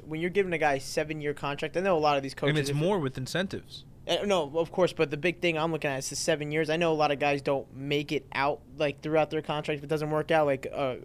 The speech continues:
Speaker 1: a G M or a, uh, an owner won't be afraid to pull him after four and just deal with the rest of the contract. But what this tells me is that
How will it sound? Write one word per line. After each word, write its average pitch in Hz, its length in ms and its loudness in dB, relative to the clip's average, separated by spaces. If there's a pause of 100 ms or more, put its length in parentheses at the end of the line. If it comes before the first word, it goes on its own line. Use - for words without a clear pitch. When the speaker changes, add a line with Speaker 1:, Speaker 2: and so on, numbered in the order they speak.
(100)
Speaker 1:
a 135 140 -2
G 139 300 -6
M 147 220 0
or 131 140 2
a, 127 80 0 (600)
uh, 147 200 4
an 139 80 0
owner 156 240 2
won't 147 160 0
be 147 80 2
afraid 147 220 2
to 135 60 2
pull 160 280 4
him 156 60 2
after 147 200 -2
four 156 260 2
and 151 80 -2
just 127 180 -8
deal 151 240 4
with 147 160 2
the 147 80 2
rest 143 180 0
of 143 60 -4
the 143 40 -2
contract. 147 520 0
But 135 240 0 (400)
what 151 160 0
this 196 140 4
tells 190 300 4
me 170 220 0
is 127 120 -4
that 135 280 2